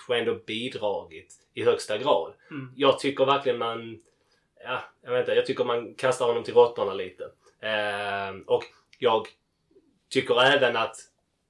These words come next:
Speaker 1: det är fel att inte förlänga Måns, men anledningen till att jag inte är riktigt lika upprörd är för att jag får känslan av att det är mer ömsesidigt. Och det vill jag inte sitta och kritisera. Jag är inte hundra, men jag får känslan av att det är mer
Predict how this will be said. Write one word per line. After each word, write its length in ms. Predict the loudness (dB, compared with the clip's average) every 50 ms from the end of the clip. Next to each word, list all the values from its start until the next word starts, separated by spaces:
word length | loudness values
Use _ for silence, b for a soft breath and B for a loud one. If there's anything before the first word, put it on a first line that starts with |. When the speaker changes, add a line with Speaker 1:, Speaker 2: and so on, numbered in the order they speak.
| _ _ _ _ _ _ _ _ _ 0
Speaker 1:
det 100 | 2 2
är 40 |
fel 320 | 2 4 4 4 4 4 2
att 100 | 0 -2
inte 160 | -4 -4 -4
förlänga 240 | -6 -4 -2 0 2
Måns, 320 | 2 4 2 2 0 -2
men 80 | 0 2
anledningen 360 | 4 4 6 4 4 0 -2
till 100 | -4 -4
att 60 | -4
jag 60 | -4
inte 120 | -2 -2 -4
är 40 | -6
riktigt 260 | -6 -8 -10 -10 -8
lika 180 | -8 -8 -6
upprörd 320 | -6 -6 -6 -6 -6 -6 -4
är 80 | -4
för 100 | -4 -4 -4
att 40 | -4
jag 120 | -4 -4
får 140 | -2 -4 -4
känslan 420 | -2 -2 -2 -2 -2 -4 -6 -10 -10
av 80 | -10
att 100 | -10 -8
det 100 | -6 -6
är 40 | -4
mer 300 | -4 -2 -4 -4 -4 -4
ömsesidigt. 800 | -6 -6 -6 -8 -10 -14 -10 -10 -8 -8 -8 -10 -12 -12 B B B B B -4
Och 80 | 0
det 80 | 2 2
vill 120 | 2 2
jag 100 | 2 0
inte 100 | -2 -2
sitta 200 | -4 -4 -2 -4
och 60 | -4
kritisera. 640 | -4 -8 -10 -10 -6 -2 0 0 0 0 -2 -2 0
Jag 120 | 2 2
är 40 | 2
inte 140 | 2 0 -2
hundra, 500 | 2 4 4 4 4 2 0 -4 -4 B B B B B
men 160 | -8 -4 -2
jag 120 | -2 0 4
får 380 | 6 8 8 8 6 4 -2 -4
känslan 480 | -2 0 0 0 0 -2 -4 -4 -2
av 120 | -2 -2 -2
att 180 | -2 -2 -2
det 120 | -2 -2 -2
är 380 | -2 -2 -2 -2 -2 -2 -4 -6 -10 _ -12
mer 360 | -6 -2 -2 -2 -2 -2